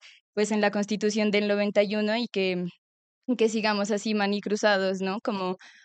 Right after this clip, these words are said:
como a la hora de que esa música también se escuche en muchas, en muchas esferas,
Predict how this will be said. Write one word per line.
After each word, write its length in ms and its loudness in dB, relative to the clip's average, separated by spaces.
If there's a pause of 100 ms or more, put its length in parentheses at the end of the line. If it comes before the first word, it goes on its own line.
(120)
como 180 2
a 60 4
la 160 6
hora 160 4
de 120 2
que 160 2
esa 160 0
música 420 0
también 340 0
se 180 2
escuche 580 0
en 100 4
muchas, 560 -2
en 140 0
muchas 320 -2
esferas, 500 -2